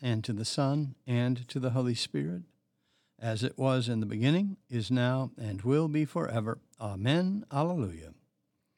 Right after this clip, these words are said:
Alleluia, the Lord is risen indeed. O come, let us adore him. Alleluia. The Pascha Nostrum on page forty-six together. Alleluia.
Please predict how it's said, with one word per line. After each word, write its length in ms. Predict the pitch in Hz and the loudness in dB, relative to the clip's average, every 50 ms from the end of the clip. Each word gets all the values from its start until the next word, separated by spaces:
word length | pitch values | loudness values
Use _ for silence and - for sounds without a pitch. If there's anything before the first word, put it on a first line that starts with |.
| _ _ _ _ _ _ _ _ _ _ _ _ - | _ _ _ _ _ _ _ _ _ _ _ _ 0
Alleluia, 460 | 113 123 123 127 131 139 147 160 156 - | 2 4 6 6 8 8 8 6 6 4
the 140 | - 127 | 2 2
Lord 320 | 123 123 135 135 135 131 - | 2 4 4 4 4 2 2
is 240 | - 120 104 95 113 | -2 -2 -2 0 2
risen 280 | 131 151 160 156 127 | 2 2 4 2 2
indeed. 520 | 107 101 101 101 113 120 120 123 127 131 131 - _ _ _ _ _ _ _ _ _ - | 2 2 2 2 2 2 2 2 0 -4 -8 -14 _ _ _ _ _ _ _ _ _ -4
O 140 | 127 120 107 | -2 -2 -2
come, 400 | - - 151 151 160 165 156 135 | 0 0 0 2 2 2 0 0
let 220 | 135 123 110 110 107 | -2 -2 -2 -2 -2
us 120 | 104 - | -4 -4
adore 300 | 127 110 120 131 143 139 | -2 0 0 0 0 0
him. 380 | 120 151 151 147 147 147 147 - - | 0 0 0 0 -2 -4 -6 -8 -4
Alleluia. 600 | 123 123 127 143 139 113 101 82 85 85 82 80 - _ _ _ _ _ _ _ _ _ _ _ _ _ _ _ _ _ _ _ _ _ _ _ _ _ _ _ _ _ - | -2 0 0 0 -2 -2 -4 -6 -8 -12 -14 -16 -18 _ _ _ _ _ _ _ _ _ _ _ _ _ _ _ _ _ _ _ _ _ _ _ _ _ _ _ _ _ -14
The 60 | 170 | -12
Pascha 380 | 147 - 156 127 - - 202 170 | -4 -2 -2 -2 0 0 2 2
Nostrum 420 | 123 104 98 - - - 123 110 | 2 2 0 -4 -4 -2 0 0
on 140 | 113 117 117 | 0 0 -2
page 240 | - 123 127 120 - | -2 -4 -4 -4 -6
forty-six 1000 | - - 135 117 - - 135 - - - - - 85 - - - - - - - | -6 -4 -4 -4 -4 -6 -8 -6 -6 -6 -6 -6 -8 -10 -12 -14 -12 -12 -12 -10
together. 400 | - 120 120 151 165 123 87 85 - - _ _ _ _ _ _ _ _ _ _ _ _ _ _ _ _ _ _ _ _ _ _ _ - | -6 -4 -2 -2 -2 -4 -6 -8 -12 -18 _ _ _ _ _ _ _ _ _ _ _ _ _ _ _ _ _ _ _ _ _ _ _ -6
Alleluia. 540 | - 110 110 117 123 135 170 196 127 85 - | -4 -2 0 4 4 4 6 4 4 0 -2